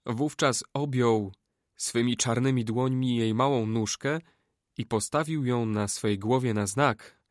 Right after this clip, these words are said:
że przez całe życie chce zostać jej niewolnikiem. Wahimowie bardzo się dziwili rozkazom młodego króla,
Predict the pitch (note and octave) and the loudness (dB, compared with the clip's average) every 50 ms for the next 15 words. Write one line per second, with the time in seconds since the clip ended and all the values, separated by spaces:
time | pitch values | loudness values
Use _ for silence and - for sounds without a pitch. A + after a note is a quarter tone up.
0 | _ _ _ _ _ - - A2 G#2+ A#2 A2 - - A#2+ - - - - D3+ D3 | _ _ _ _ _ -10 -6 0 0 0 0 0 -2 -4 -4 -4 -4 -2 0 2
1 | D3 C#3+ B2+ A2 A#2+ C#3+ C#3 - C#3 B2+ - - - A2+ G#2 G#2 A#2 A#2 - A#2 | 4 4 2 2 0 0 0 -2 -4 -4 -4 -4 -4 -2 -2 0 -2 -2 -2 -4
2 | G#2+ - A#2 A2 G#2 G#2 A2 A#2+ A2 A2+ A2+ A2 A2+ G#2+ G#2 - - - - - | -4 -2 0 0 0 2 2 2 2 2 2 2 2 0 -2 -4 -8 -12 -14 -14
3 | - _ _ _ _ _ _ _ _ _ _ _ _ _ _ _ _ _ _ _ | -16 _ _ _ _ _ _ _ _ _ _ _ _ _ _ _ _ _ _ _
4 | _ _ _ _ _ _ _ G#2+ G2 A#2+ A#2 - C3 C3 C#3+ C#3 C#3+ C#3 B2 C3 | _ _ _ _ _ _ _ 4 4 4 6 4 4 4 4 4 4 4 4 4
5 | C3 B2+ B2+ C3+ B2 - C3 A#2+ A#2 C3 B2 C3+ D#3 C#3+ B2 A2+ A2 G#2+ - - | 4 4 2 0 0 0 -2 0 0 0 0 0 0 0 2 2 2 2 2 0
6 | - A#2 G#2+ A2 G#2+ G#2+ G#2 G#2 G#2 G#2 A2 G#2 A2 G#2+ - - A#2 G#2 G2+ G#2 | 0 2 2 2 2 2 0 0 2 2 2 2 0 0 0 0 0 2 2 0
7 | A#2 C3+ | -2 -4